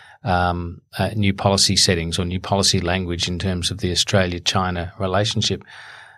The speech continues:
Matt Gray, what do you think of that as an idea? Just as a sort of, I know it's not your f-, f-, area of specialty, but as a, as a,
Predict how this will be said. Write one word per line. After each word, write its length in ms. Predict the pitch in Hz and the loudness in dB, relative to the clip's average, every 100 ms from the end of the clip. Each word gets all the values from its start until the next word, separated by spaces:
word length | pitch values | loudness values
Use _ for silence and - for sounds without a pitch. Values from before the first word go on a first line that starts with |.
| _ | _
Matt 160 | 135 123 - _ | -2 -2 -8 _
Gray, 200 | 135 131 | 2 2
what 160 | 131 151 | 2 2
do 80 | 143 | 2
you 80 | |
think 220 | 135 143 110 | 2 4 4
of 60 | |
that 120 | 87 | 4
as 120 | 85 92 | 2 -2
an 100 | 90 | -2
idea? 360 | 90 90 95 | -2 0 -2
Just 220 | 87 - | -2 -2
as 160 | 113 95 | 0 0
a 60 | 92 | 2
sort 180 | 107 | 2
of, 80 | 92 | 2
I 20 | |
know 140 | 98 110 | 4 4
it's 140 | 101 | 4
not 140 | 104 95 | 0 0
your 220 | 98 92 | -2 -4
f-, 200 | - - | -8 -16
f-, 160 | 113 | -12
area 400 | 123 107 101 92 | -2 0 2 -2
of 100 | 92 | -6
specialty, 460 | - 170 151 - 95 | 0 2 2 0 0
but 280 | 90 104 - | 4 4 6
as 160 | 117 117 | 4 4
a, 140 | 110 | 4
as 140 | 120 | 4
a, 140 | 120 | 4